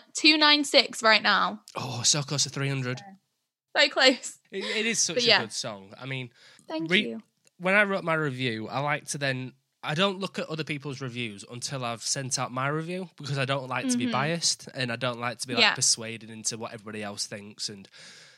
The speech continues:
Speaker 2: that, that's the, that's what I've always done. Now, reading everybody else's, everybody loves it. I mean, there was Three Chords, there was Bells and Gals that wrote about it. You know, Fierce Fab Rebu-, uh, Fierce Fab Review. There's just, everybody
Speaker 1: Mm-hmm.
Speaker 2: loves it. I love it as well.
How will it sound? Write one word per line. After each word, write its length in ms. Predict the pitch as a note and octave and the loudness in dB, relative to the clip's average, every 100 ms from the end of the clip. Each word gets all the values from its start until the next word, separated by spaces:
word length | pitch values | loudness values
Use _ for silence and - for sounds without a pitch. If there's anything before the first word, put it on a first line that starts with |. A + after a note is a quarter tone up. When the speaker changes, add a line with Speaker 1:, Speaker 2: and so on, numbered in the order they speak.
| _ _ D3 C#3+ | _ _ -20 -10
Speaker 2:
that, 240 | D#3 C3 E3+ | -8 -8 -4
that's 380 | E3+ C3 - | -4 -2 -2
the, 300 | D3+ C#3 B2 A#2 _ - | -2 -6 -6 -10 _ -8
that's 240 | F3 D#3+ | -6 -4
what 100 | D#3 | -4
I've 120 | C#3+ C3 | -2 -2
always 280 | A#2+ A2+ - | -4 -6 -8
done. 340 | C#3+ A#2 G#2 _ D3 | -6 -8 -10 _ -4
Now, 180 | C#3+ | -2
reading 300 | C#3 D3+ D3+ | 0 -2 -2
everybody 340 | C#3+ C3 B2 C3 | -2 -4 -4 -2
else's, 500 | C3+ C3 - G#2 G2 - | -2 -2 -4 -6 -10 -8
everybody 520 | E3 D#3+ C#3 B2+ A2 A2 | -8 -8 -10 -12 -12 -14
loves 240 | A2+ - | -12 -10
it. 160 | G2 - _ _ _ | -12 -14 _ _ _
I 40 | C#3 | -12
mean, 160 | C3 | -10
there 60 | A#2 | -10
was 140 | A2 | -12
Three 300 | G2+ A#2+ A2 | -14 -12 -12
Chords, 520 | G#2+ - C3+ C3 B2+ A2 | -10 -6 -4 -4 -4 -8
there 100 | G2+ | -10
was 160 | G#2 | -14
Bells 320 | - G#2+ G2+ | -14 -14 -12
and 160 | G#2 F#2 | -16 -6
Gals 460 | B2+ C3 B2 B2 - | 0 0 0 -4 -8
that 160 | G#2+ | -12
wrote 260 | A2+ A2+ A2 | -12 -12 -12
about 400 | A2 G#2+ G#2 - | -12 -12 -12 -12
it. 180 | A#2 - _ - - - | -12 -14 _ -20 -20 -16
You 80 | B2 | -14
know, 60 | G#2 | -12
Fierce 300 | B2+ G#2+ - | -10 -10 -10
Fab 160 | G#2 F#2+ | -14 -16
Rebu-, 240 | G2 A2 - | -16 -14 -10
uh, 220 | A#2+ G#2+ - - | -8 -10 -14 -12
Fierce 300 | C#3+ B2 - _ | -8 -8 -10 _
Fab 160 | B2+ A#2+ - | -10 -10 -10
Review. 720 | A2 G#2 B2 D3 C#3+ C3+ C3 - _ | -18 -10 -4 -2 -2 -6 -10 -16 _
There's 140 | D3+ D3+ | -14 -10
just, 240 | F3 - _ - - | -8 -10 _ -16 -4
everybody 400 | B3+ B3+ A#3 D#3+ | 0 0 0 0
Speaker 1:
Mm-hmm. 60 | |
Speaker 2:
loves 160 | C#4 C#4 | -2 -4
it. 40 | - | -4
I 160 | G3+ B3+ | -2 -2
love 180 | G#3 | -2
it 80 | C3 | -6
as 100 | B2 | -8
well. 300 | E3 B2+ - | -6 -6 -8